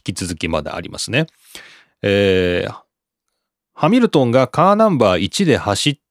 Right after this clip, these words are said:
たシーズンのカーナンバー二はエフワンキャリアの後、スーパージーティーや日本のラリー選手権への参戦、ラリージャパンへのスポット参戦をして、日本人にもおなじみ、平気小払い年でした。」おー、そうか。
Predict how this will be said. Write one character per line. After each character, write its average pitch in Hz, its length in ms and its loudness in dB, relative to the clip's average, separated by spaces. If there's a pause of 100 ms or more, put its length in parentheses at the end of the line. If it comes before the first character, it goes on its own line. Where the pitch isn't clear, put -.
た 90 120 0
シ 151 300 -2
ー 117 60 0
ズ 90 160 -4
ン 87 60 -4
の 110 340 0
カ 185 260 0
ー 190 40 0
ナ 185 160 0
ン 127 120 -2
バ 85 200 -2
ー - 0 -
二 113 340 -2 (100)
は 104 240 0
エ 98 140 -4
フ 190 160 -4
ワ 202 160 2
ン 196 120 -6 (100)
キ - 100 -2
ャ 196 80 2
リ 147 160 2
ア 92 40 0
の 92 140 0
後、 87 180 0
ス - 200 -4
ー 180 60 -4
パ 190 140 0
ー 185 40 0
ジ 175 140 -2
ー 165 60 -4
テ - 140 -4
ィ 127 40 2
ー 95 40 2
や 95 240 0
日 110 80 -2
本 165 240 -2
の 160 140 0
ラ 127 160 2
リ 165 100 -2
ー 185 60 -2
選 185 180 -2
手 180 100 -6
権 143 180 -2
へ 104 40 -2
の 90 100 -2
参 107 320 -2
戦、 98 360 0 (320)
ラ 107 160 2
リ 156 140 2
ー - 20 -2
ジ 170 80 2
ャ 170 80 2
パ 175 160 0
ン 156 60 2
へ - 40 2
の 101 80 0
ス - 100 -8
ポ 170 120 -2
ッ - 80 -20
ト 190 100 -2
参 196 300 0
戦 95 320 -2
を 80 80 -4
し - 180 -8
て、 90 220 0
日 95 120 -4
本 151 220 -2
人 151 260 0
に 95 120 -2
も 82 160 -4
お 87 40 -2
な 104 160 0
じ 98 180 -4
み、 120 260 -2 (120)
平 180 180 0
気 196 160 -2
小 180 100 0
払 185 300 2
い - 20 2
年 104 160 2
で 82 80 0
し - 60 -8
た。」 - 200 -4
お 104 460 4
ー、 - 20 -6
そ - 220 0
う 110 80 0
か。 78 260 -4